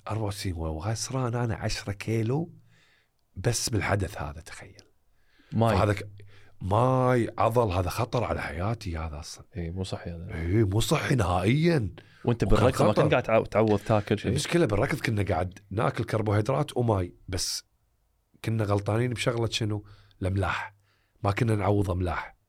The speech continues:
Speaker 2: إي، ف-،
Speaker 1: الصوديوم هذا.
Speaker 2: إي، فما كان،
Speaker 1: فهذا كانت غلط.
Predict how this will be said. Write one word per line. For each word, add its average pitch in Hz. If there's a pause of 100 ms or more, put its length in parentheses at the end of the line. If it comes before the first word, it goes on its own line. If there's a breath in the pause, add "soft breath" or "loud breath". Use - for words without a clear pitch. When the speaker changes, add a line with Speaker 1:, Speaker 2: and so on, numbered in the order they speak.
(800 loud breath)
Speaker 2:
إي، 104
ف-، -
Speaker 1:
الصوديوم 87
هذا. 98
Speaker 2:
إي، 92
فما 98
كان، 95 (180)
Speaker 1:
فهذا 104
كانت 107
غلط. 117